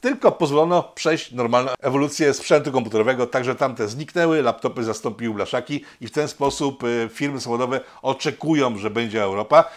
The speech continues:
E, tu jest jeszcze dodatkowy dynks, nad którym muszę się zastanowić, bo szukam eksperta od tego. Jeżeli skasujemy przemysł motoryzacyjny w Europie, to będzie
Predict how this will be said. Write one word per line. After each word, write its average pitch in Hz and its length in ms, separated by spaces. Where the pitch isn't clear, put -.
E, 104 180
tu 147 140
jest 143 120
jeszcze 147 180
dodatkowy 147 420
dynks, 147 420
nad 139 180
którym 160 240
muszę 160 160
się 160 60
zastanowić, 156 460
bo 147 140
szukam 180 360
eksperta 170 540
od - 140
tego. 98 280
Jeżeli 117 440
skasujemy 113 580
przemysł 117 440
motoryzacyjny 104 520
w 95 80
Europie, 101 400
to 117 220
będzie 117 480